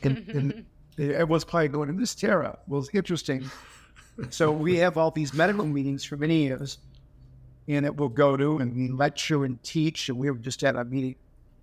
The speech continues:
Speaker 1: And I saw Tara. Tara is someone I've known for years, and she's in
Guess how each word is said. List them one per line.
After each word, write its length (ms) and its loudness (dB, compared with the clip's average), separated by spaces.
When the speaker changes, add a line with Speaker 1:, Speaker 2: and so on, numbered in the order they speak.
Speaker 1:
And 100 -2
I 80 2
saw 300 4
Tara. 420 4
Tara 360 4
is 80 0
someone 320 0
I've 160 0
known 180 -2
for 140 -10
years, 580 2
and 120 -12
she's 460 -6
in 560 2